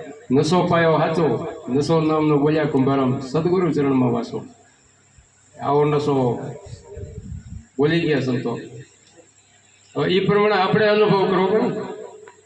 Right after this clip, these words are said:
તો થાય આપણે. ખાલી ઓમ તો કાંઈ થાય નહીં. આપણે જેમ સંતો રસ્તો બતાવ્યો છે, એ પ્રમાણે હાલીએ તો થાય. આ બધું કાઢીએ તો થાય, આવરણ કાઢીએ ને તો થાય. તો આપણે નિર્ભય બની જઈએ અને ભજન કરીએ.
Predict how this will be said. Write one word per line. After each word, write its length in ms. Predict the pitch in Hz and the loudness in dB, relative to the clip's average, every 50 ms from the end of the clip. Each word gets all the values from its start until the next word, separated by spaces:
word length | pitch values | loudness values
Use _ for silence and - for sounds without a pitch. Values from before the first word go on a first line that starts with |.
| - _ _ | -20 _ _
તો 220 | 170 185 190 - 151 | -2 0 0 0 0
થાય 100 | 156 - | 0 0
આપણે. 220 | 170 160 160 151 110 110 - 123 131 - - _ - - - _ _ _ _ _ - 605 622 - _ - - 932 _ 508 494 - _ _ _ _ _ _ _ _ _ _ _ _ _ _ - | 0 -2 -2 -4 -6 -8 -10 -14 -16 -18 -20 _ -20 -20 -20 _ _ _ _ _ -20 -20 -20 -20 _ -20 -20 -20 _ -20 -20 -20 _ _ _ _ _ _ _ _ _ _ _ _ _ _ -10
ખાલી 180 | 147 151 151 | -6 -4 -4
ઓમ 300 | 147 - 143 160 165 170 | -4 -2 0 0 0 2
તો 120 | 165 170 165 | 2 0 0
કાંઈ 160 | 165 175 170 | 0 -2 -2
થાય 200 | 165 165 175 175 | 0 0 -2 -2
નહીં. 140 | 180 185 - - - - - - - - _ _ _ _ _ _ _ _ _ _ _ _ _ _ _ _ _ _ _ _ _ - | -2 -4 -6 -8 -10 -16 -18 -20 -20 -20 _ _ _ _ _ _ _ _ _ _ _ _ _ _ _ _ _ _ _ _ _ -10
આપણે 260 | 139 143 151 160 151 | -4 -2 0 2 2
જેમ 220 | 139 151 165 170 156 | 2 2 2 0 2
સંતો 580 | 160 160 160 160 156 160 151 135 127 - 156 - - - - - - - | 2 0 0 0 0 0 0 -2 -4 -6 -10 -12 -14 -16 -16 -14 -12 -10
રસ્તો 340 | 127 143 143 - - 160 151 | -8 -8 -8 -4 -2 -2 -2
બતાવ્યો 380 | 151 160 160 180 175 175 165 151 | 0 -2 -2 -2 0 0 0 0
છે, 100 | 143 151 | 0 0
એ 40 | 143 | 0
પ્રમાણે 280 | 151 139 135 127 117 | 0 0 0 0 0
હાલીએ 340 | 110 110 117 131 143 147 139 | -2 0 0 2 2 2 0
તો 180 | 127 117 110 107 | 0 -2 -4 -4
થાય. 100 | 101 - - - - - - - - - - - - - | -6 -10 -14 -16 -18 -20 -20 -20 -20 -20 -20 -20 -10 -4
આ 60 | - | 0
બધું 280 | 156 180 196 190 - 190 | 2 4 4 4 2 2
કાઢીએ 400 | 170 156 170 160 175 202 214 214 | 2 0 2 2 4 4 4 4
તો 140 | 202 208 196 | 4 4 4
થાય, 200 | 170 170 160 147 | 4 4 2 2
આવરણ 420 | 139 147 156 175 175 175 165 151 | 2 2 2 2 2 2 2 0
કાઢીએ 320 | - 147 151 160 160 190 | 0 -2 0 0 2 2
ને 120 | 196 196 160 | 2 0 0
તો 180 | 127 147 147 | 0 -2 -2
થાય. 220 | 135 - 135 - - - - - - - _ _ _ _ _ _ _ _ _ _ _ | -2 -4 -8 -12 -14 -18 -20 -20 -20 -20 _ _ _ _ _ _ _ _ _ _ _
તો 120 | - 170 175 | 0 2 4
આપણે 300 | 175 175 170 - 180 165 | 4 4 4 4 2 4
નિર્ભય 360 | 165 165 160 156 147 160 151 | 4 4 4 4 4 4 4
બની 260 | 147 147 147 143 127 | 4 4 4 4 2
જઈએ 300 | 123 120 117 - - 147 | 2 0 0 -2 -4 -6
અને 260 | 151 139 131 127 127 | -6 -4 -2 -2 -2
ભજન 320 | 120 120 127 151 156 151 151 | 0 0 2 2 2 2 2
કરીએ. 440 | 151 147 139 127 123 - - - | 2 0 0 -2 -4 -6 -10 -12